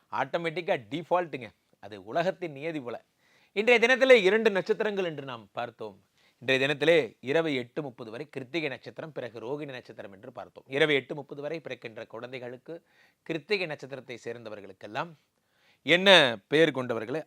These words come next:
அ, இ, உ, ஒ, ஓ. அ, இ, உ, ஒ, ஓ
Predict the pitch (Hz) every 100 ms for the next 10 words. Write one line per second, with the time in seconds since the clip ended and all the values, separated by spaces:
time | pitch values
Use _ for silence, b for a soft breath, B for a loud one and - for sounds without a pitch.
0 | _ _ _ _ _ _ _ - 180 -
1 | _ _ _ _ _ _ _ _ _ 147
2 | 185 196 _ _ _ _ 143 165 202 _
3 | _ _ _ _ _ _ _ - 185 -
4 | 143 147 117 _ _ - 123 170 - 139
5 | 147 117 117 202 - _ _ - 214 -
6 | 151 147 113